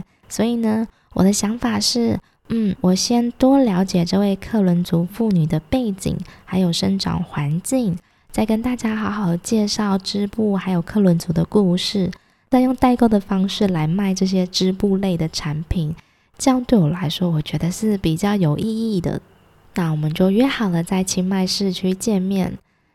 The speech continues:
那一天的见面，我听他说着他在麦烘怂的织布中心的样貌。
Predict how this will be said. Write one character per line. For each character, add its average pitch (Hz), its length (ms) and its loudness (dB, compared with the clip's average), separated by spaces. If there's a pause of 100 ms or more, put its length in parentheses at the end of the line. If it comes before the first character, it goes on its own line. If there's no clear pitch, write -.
(100)
那 269 140 2
一 294 80 2
天 269 200 2
的 247 120 2
见 233 280 0
面， 214 520 0
我 175 100 0
听 233 180 -4
他 240 160 -2
说 226 360 0
着 185 1080 0
他 214 200 -6
在 220 180 -2
麦 226 160 -2
烘 208 240 -2
怂 151 260 -2
的 156 120 0
织 185 260 0
布 220 180 4
中 185 240 0
心 170 220 -6
的 165 80 -2
样 175 220 -4
貌。 165 420 -2